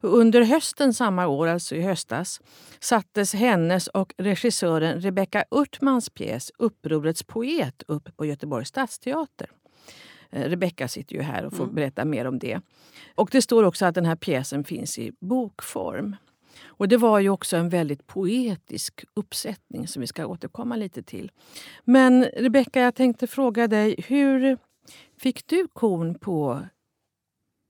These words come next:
Speaker 1: Gila Mozad så tidigt?
Speaker 2: Nej, men det kom sig att jag läste olika poeter som hade exilerfarenhet. Och, eh, Gilas dikter var så direkta och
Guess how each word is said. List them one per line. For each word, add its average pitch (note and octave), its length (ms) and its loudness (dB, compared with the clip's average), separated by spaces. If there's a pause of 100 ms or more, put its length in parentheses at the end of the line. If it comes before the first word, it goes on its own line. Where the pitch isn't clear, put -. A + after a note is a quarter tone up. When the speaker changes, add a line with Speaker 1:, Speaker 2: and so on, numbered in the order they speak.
(260)
Speaker 1:
Gila F3+ 340 2
Mozad C#3+ 440 -2 (480)
så A3+ 180 -8
tidigt? - 560 -12 (1000)
Speaker 2:
Nej, A3+ 200 2
men F#3+ 120 0
det D#3+ 100 -4
kom A#3 280 -2
sig B3+ 320 2
att D3+ 160 0
jag D#3 380 2 (140)
läste G3 920 0 (240)
olika F#3 400 -2
poeter C#3 680 -2
som C#3+ 260 -6
hade C3+ 460 -4 (140)
exilerfarenhet. C#3+ 1500 -6 (600)
Och, - 440 -8
eh, D3+ 220 -2
Gilas F3+ 500 -2
dikter - 300 -6
var D3 140 -4
så D3 160 -6
direkta - 920 -6
och - 440 -14